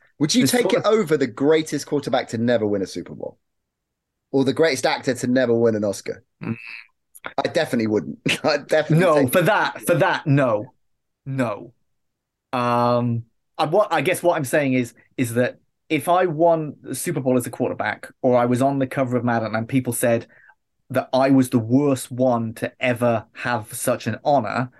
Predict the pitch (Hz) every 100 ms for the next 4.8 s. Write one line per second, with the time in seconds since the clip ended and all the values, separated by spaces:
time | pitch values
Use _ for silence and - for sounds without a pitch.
0 | _ _ _ _ _ _ 127 135 123 123
1 | - 120 113 - - - _ _ _ _
2 | - 135 113 104 110 143 131 120 123 104
3 | 101 104 - 123 151 135 127 120 - 127
4 | 113 110 110 - _ - 120